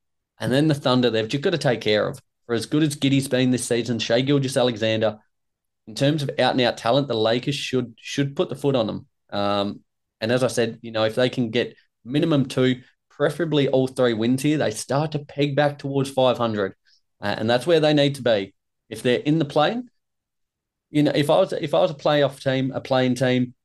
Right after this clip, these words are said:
I would not wanna face this squad at the back end of the season. LeBron will engage takeover mode, as he's, he's done time and time again. Uh, I think they're gonna be a really tough out. So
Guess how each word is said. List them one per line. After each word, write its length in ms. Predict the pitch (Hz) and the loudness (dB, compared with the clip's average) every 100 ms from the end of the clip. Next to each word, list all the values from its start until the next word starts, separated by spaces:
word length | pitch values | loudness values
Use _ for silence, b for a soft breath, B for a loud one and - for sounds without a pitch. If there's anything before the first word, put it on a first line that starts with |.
| _ - | _ 0
I 100 | 127 | 2
would 200 | 131 120 | 2 0
not 260 | 120 120 | 0 0
wanna 140 | - 110 | 0 -2
face 320 | 120 113 110 | 0 0 -2
this 120 | 107 | -6
squad 240 | - 113 113 | -2 0 0
at 80 | |
the 60 | 110 | 0
back 240 | 110 110 | 0 0
end 140 | 113 107 | -2 -2
of 60 | |
the 60 | 98 | -2
season. 360 | - 117 123 131 | 0 0 2 0
LeBron 340 | 110 123 131 | 0 2 2
will 180 | 139 120 | 4 0
engage 600 | - 131 110 107 107 - | -2 -2 2 2 2 -2
takeover 520 | 135 156 151 131 117 | 0 2 4 2 0
mode, 380 | 104 104 104 92 - | -2 -2 -4 -8 -6
as 100 | 117 | -2
he's, 300 | 120 117 - | -2 -4 -8
he's 240 | 110 104 107 | -4 -4 0
done 260 | 120 110 | 0 0
time 300 | 110 147 180 | 0 2 2
and 100 | 160 | 2
time 200 | 143 120 | 0 0
again. 360 | 107 104 127 - _ _ _ _ _ _ | 0 0 -2 -6 _ _ _ _ _ _
Uh, 340 | 98 98 - - - | -6 -4 -4 -8 -8
I 120 | 113 | -6
think 300 | 113 - 135 | -6 -6 -10
they're 100 | 131 | -8
gonna 140 | 131 135 | -2 0
be 120 | 127 | 2
a 80 | 120 | 2
really 300 | 120 123 120 | 0 0 0
tough 240 | 117 110 | -2 0
out. 340 | 110 101 - - | 2 0 -2 -4
So 320 | 107 107 | 0 0